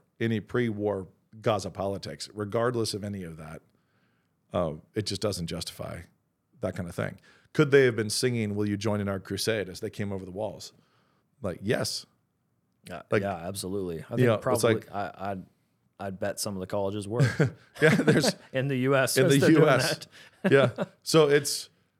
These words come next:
Speaker 1: like, we have this ability to be wronged and then to think that now we can do no wrong and we get to rise up and slaughter
Speaker 2: Yeah.
Speaker 1: and, and do whatever. And so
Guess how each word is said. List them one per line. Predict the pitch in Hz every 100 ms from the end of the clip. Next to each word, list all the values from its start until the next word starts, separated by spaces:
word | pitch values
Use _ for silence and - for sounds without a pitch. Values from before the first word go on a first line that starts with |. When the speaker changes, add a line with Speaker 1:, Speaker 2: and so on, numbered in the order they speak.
| _ -
Speaker 1:
like, | 123
we | 120 151
have | 156 156
this | 139 120
ability | 110 123 131 113 104
to | - 113
be | 104 135 135
wronged | 104 98 110 87 82 107 - _ _ _ _ 127
and | 117 110
then | 113 117 113
to | 107 104
think | - 107 101
that | 98
now | 110 107 107
we | 104 104
can | - 107 87
do | 101 104
no | 82
wrong | 76 82 82 90 82
and | 98
we | 101
get | 101
to | 104
rise | 101 101 98
up | 101 92
and | 92 87
slaughter | - 98 92 92 92
Speaker 2:
Yeah. |
Speaker 1:
and, | 87 82 -
and | 101
do | 90 95
whatever. | 90 85 76
And | - 107 95
so | 117 107